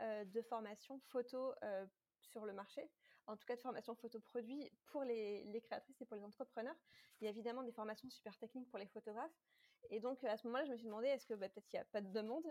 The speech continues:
Et finalement, si, si, il y en a bien une. C'est juste que pour le coup, ma concurrence, elle est, entre guillemets, pas vraiment en ligne. Il y a beaucoup des formations locales, euh, enfin, en présentiel, même des trucs avec la chambre du commerce et tout ça. Mais, euh, en tout cas, sur le thème infoprenariat, il y avait quasiment personne. Et je me suis dit, bah là, on est en deux mille vingt-trois, euh,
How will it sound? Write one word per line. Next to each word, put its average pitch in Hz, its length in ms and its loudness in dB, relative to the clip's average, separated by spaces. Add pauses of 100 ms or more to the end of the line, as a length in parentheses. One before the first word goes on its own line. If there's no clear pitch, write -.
(120)
Et 220 80 2
finalement, 262 360 4
si, 285 160 -6
si, - 160 0
il 302 60 6
y 277 40 8
en 233 60 4
a 214 100 4
bien 214 200 2
une. 254 220 4
C'est 220 180 -4
juste 233 240 -8
que 233 100 -6
pour 220 160 -4
le 214 80 0
coup, 277 140 -6
ma 247 140 2
concurrence, - 440 -4
elle 233 120 0
est, 190 220 -4
entre - 180 -2
guillemets, 247 260 0
pas 269 160 4
vraiment 240 280 2
en 233 40 4
ligne. 262 240 0 (400)
Il 220 60 6
y - 20 10
a 220 60 8
beaucoup 220 260 -4
des 226 120 2
formations 220 520 -2
locales, 240 640 4
euh, 220 160 2
enfin, 214 240 -4
en 214 80 -4
présentiel, 233 500 -2
même 226 160 -2
des 220 80 -2
trucs - 200 -10
avec 208 180 0
la 208 160 0
chambre 220 200 -8
du 214 100 -12
commerce 240 280 -2
et 233 60 -12
tout - 160 -20
ça. 277 120 -2 (440)
Mais, 240 340 4 (100)
euh, 202 420 2 (160)
en 214 80 -2
tout - 120 -14
cas, 269 140 4
sur - 300 -2
le 240 120 2
thème 247 280 0
infoprenariat, 233 720 -2
il 202 120 -6
y 196 80 -4
avait 202 160 -4
quasiment 240 400 -2
personne. 240 360 -2
Et 220 60 -2
je 202 100 -12
me 208 60 -10
suis 208 200 -16
dit, 247 100 -6
bah 233 140 -6
là, 233 100 -4
on 240 60 -4
est 220 40 -6
en 202 60 -8
deux 208 100 -6
mille 214 140 -6
vingt-trois, 240 420 -2
euh, 208 140 2